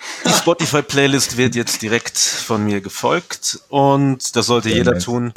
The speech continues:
Speaker 2: Ja, und irgendwann machen wir auch mal nochmal eine fette Party, wo wir dann ganz viele Multipler-Fahrer aus Deutschland und Umgebung einladen und das wird richtig heftig.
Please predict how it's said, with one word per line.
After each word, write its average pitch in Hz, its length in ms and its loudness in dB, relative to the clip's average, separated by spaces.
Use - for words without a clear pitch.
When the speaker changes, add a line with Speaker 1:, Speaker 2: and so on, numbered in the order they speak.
Speaker 2:
Ja, 98 240 2
und 110 160 2
irgendwann 127 420 6
machen 120 240 4
wir 110 80 6
auch 104 160 6
mal 101 140 6
nochmal 98 300 2
eine 92 120 2
fette - 260 0
Party, 98 560 0
wo 98 120 2
wir 101 80 4
dann 98 380 2
ganz 110 240 2
viele 113 220 4
Multipler-Fahrer 101 840 2
aus 92 160 2
Deutschland 95 540 0
und 95 260 -6
Umgebung 110 540 6
einladen 98 600 4
und 92 300 0
das 95 180 4
wird 98 160 2
richtig 95 300 2
heftig. 92 400 0